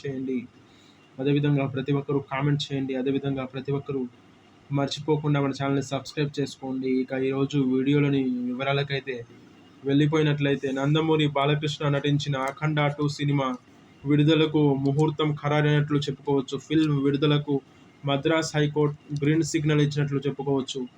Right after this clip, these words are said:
ఈరోజు రాత్రి తొమ్మిది గంటలకు ప్రీమియర్ షోలు. రేపు ప్రేక్షకుల ముందుకి అఖండ టూ వి-, వివా-, వివాదం, అఖండ టూ విడుదలకు సిద్ధమైందని చెప్పుకోవచ్చు. వివాదం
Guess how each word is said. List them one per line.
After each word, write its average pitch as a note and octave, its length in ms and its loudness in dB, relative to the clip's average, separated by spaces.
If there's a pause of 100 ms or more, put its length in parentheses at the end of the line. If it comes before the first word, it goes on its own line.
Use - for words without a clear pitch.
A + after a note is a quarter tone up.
(420)
ఈరోజు D#3+ 300 6
రాత్రి D3+ 380 2 (100)
తొమ్మిది D#3 360 2
గంటలకు D3+ 400 2 (140)
ప్రీమియర్ D3+ 460 2
షోలు. D3 300 4 (640)
రేపు D#3 320 2 (120)
ప్రేక్షకుల E3 460 0 (100)
ముందుకి D3+ 440 2
అఖండ D#3 300 -2 (180)
టూ D#3 120 2 (260)
వి-, C#3+ 240 4
వివా-, C#3 300 0 (180)
వివాదం, D#3 420 0 (640)
అఖండ D#3+ 360 -2 (320)
టూ E3 100 4 (200)
విడుదలకు D3+ 480 2 (160)
సిద్ధమైందని D3+ 560 2
చెప్పుకోవచ్చు. C3+ 460 -2 (120)
వివాదం D3+ 340 2